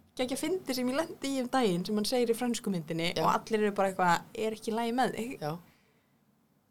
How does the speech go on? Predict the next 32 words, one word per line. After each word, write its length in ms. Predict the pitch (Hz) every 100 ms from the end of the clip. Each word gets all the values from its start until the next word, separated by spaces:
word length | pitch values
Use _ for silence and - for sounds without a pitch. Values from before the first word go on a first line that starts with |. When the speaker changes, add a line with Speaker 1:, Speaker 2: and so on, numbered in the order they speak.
| _ _ _ _
Speaker 2:
Hvern- 140 | - 254
Speaker 1:
Hann, 100 | - -
þe-, 140 | 269 -
hann 100 | 277
segir 300 | - 359 320
ekkert 220 | 208 208
svoleiðis, 540 | - 294 170 170 175 -
er 60 | 175
það? 280 | 170 160 175 - -
Speaker 2:
Nei, 300 | 185 156 202 - _ -
nefnilega 280 | 202 208 196
ekki. 220 | - 160
Og 60 | 180
Speaker 1:
Nei. 300 | 180 170 208 - - -
Speaker 2:
ég 160 | 220 208
var 100 | 196
einmitt 140 | 190
að 80 | 190
reyna 160 | 190
að 40 | 190
rifja 240 | 220 208 196
upp, 60 | - - _ _ _ _ _ _
sko, 360 | - - 180 175
hvort 200 | 170 185
það 140 | 202
hefur 120 | 185 180
verið. 140 | 156 151
Og 60 |
það 300 | 170 214 220
er 40 | 220
einmitt 180 | 196 196
svona, 560 | - 196 190 185 185